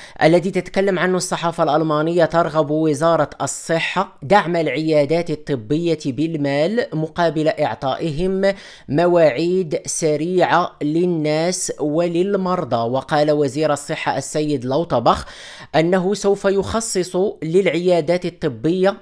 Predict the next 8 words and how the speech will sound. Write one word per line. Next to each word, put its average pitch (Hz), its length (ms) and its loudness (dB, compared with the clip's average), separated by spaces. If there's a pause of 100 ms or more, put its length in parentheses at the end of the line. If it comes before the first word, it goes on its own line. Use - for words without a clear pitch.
(120)
إذا 160 280 2 (100)
أعطوا 160 520 2
موعدا 170 920 0
لمريض 165 520 0
جديد 160 680 -4
أو 170 220 0
لشخص 170 480 -6
جديد 156 520 -2